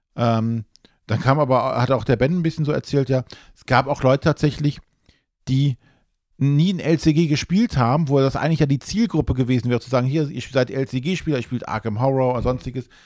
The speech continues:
Dann ist hier Earthbound Rangers auch das richtige Spiel für euch.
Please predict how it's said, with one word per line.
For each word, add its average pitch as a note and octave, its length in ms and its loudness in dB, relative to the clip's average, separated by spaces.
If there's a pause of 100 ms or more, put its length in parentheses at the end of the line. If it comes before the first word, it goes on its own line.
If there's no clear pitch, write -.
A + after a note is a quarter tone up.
(200)
Dann C3+ 180 0
ist D3+ 340 -2 (160)
hier D3 280 0
Earthbound C#3+ 380 4
Rangers D#3 320 2
auch C3 180 -2
das B2 180 2
richtige C#3 260 2
Spiel C3+ 240 -2
für - 160 -6
euch. F3 340 -2